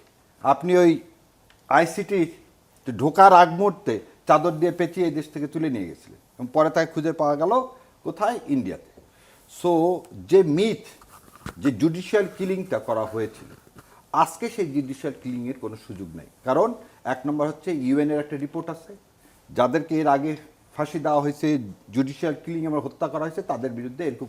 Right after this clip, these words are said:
কোনো রিপোর্ট ছিল না। So, this admitted evidence is enough। আর আমার কাছে মনে হয় হাসিনার ওই সৎসাহসটা নাই, সে যে কাজটা করছে, এদেশের নিরীহ মানুষের উপর নির্বিচারে যে গুলি চালাইছে, আমাদের এই তাজা প্রাণগুলোকে নিয়ে নিছে,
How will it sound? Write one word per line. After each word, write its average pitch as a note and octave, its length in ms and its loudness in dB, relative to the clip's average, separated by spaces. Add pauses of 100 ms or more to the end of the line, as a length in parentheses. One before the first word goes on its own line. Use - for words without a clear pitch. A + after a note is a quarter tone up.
কোনো A2 140 -14
রিপোর্ট G2+ 360 -10 (340)
ছিল B3 200 2
না। G#2 160 0 (460)
So, D3+ 80 -2 (180)
this C#4 200 4 (260)
admitted E3+ 380 -4 (120)
evidence F3 400 -2
is C3 80 -6 (180)
enough। F#2+ 240 -6 (500)
আর A#2 180 4
আমার F3 320 6
কাছে F#3+ 260 -2
মনে E3 200 -2
হয় F3+ 180 -4 (400)
হাসিনার F3 540 -4
ওই D#3 120 -2 (120)
সৎসাহসটা D#3+ 640 -12
নাই, E3 220 -10 (120)
সে C#3+ 100 -4
যে B2+ 120 -6
কাজটা C3 360 -10
করছে, C#3+ 320 -10
এদেশের C#3 460 -4 (320)
নিরীহ D3 340 0
মানুষের C#3+ 420 -4
উপর C#3 160 -10
নির্বিচারে C#3 640 -4
যে B2 120 -8
গুলি C3 280 -6
চালাইছে, C3+ 500 -10 (180)
আমাদের A#2 360 -2
এই A#2+ 60 0
তাজা A#2+ 360 2
প্রাণগুলোকে C3 600 -2
নিয়ে B2+ 200 -4
নিছে, C3 320 -10